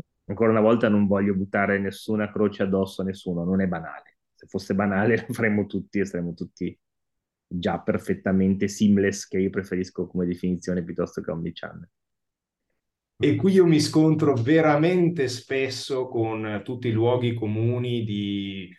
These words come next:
Speaker 2: siamo data driven o meno, insomma, da, da, dai principali consulenti. Allora, eh, viceversa io ti provoco così. Allora che l'approccio, tutte queste voci sui dati, per come sono creati, secondo me sono morti.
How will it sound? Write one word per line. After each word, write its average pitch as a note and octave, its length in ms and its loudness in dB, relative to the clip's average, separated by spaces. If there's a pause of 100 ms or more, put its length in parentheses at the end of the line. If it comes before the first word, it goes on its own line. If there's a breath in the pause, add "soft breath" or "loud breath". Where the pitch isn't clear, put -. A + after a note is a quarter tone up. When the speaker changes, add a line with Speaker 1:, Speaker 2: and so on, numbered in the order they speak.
(320 soft breath)
Speaker 2:
siamo A2 360 -2
data G#2 260 -2
driven G#2 640 0
o G2 80 -6
meno, G2+ 420 -4
insomma, F#2+ 760 -4
da, F#2 180 -8
da, F#2+ 180 -8
dai G2+ 200 -2
principali A2 600 -2
consulenti. G2 720 -8
Allora, G#2 440 -2 (360)
eh, G#2 300 -14
viceversa D3+ 640 2
io C3 140 0
ti C3+ 120 -4
provoco G#2+ 480 -4
così. F2+ 440 -8 (380 loud breath)
Allora B2 440 2
che A2 640 0
l'approccio, A#2+ 720 0
tutte C#3+ 280 -2
queste B2 240 -2
voci A#2 300 -2
sui B2+ 180 -6
dati, A2 500 -2
per A2+ 360 -2
come E3+ 380 4
sono A2+ 260 -6
creati, A2 480 -4
secondo A2 320 -8
me G#2 160 -2
sono G#2 220 -8
morti. E2 600 -12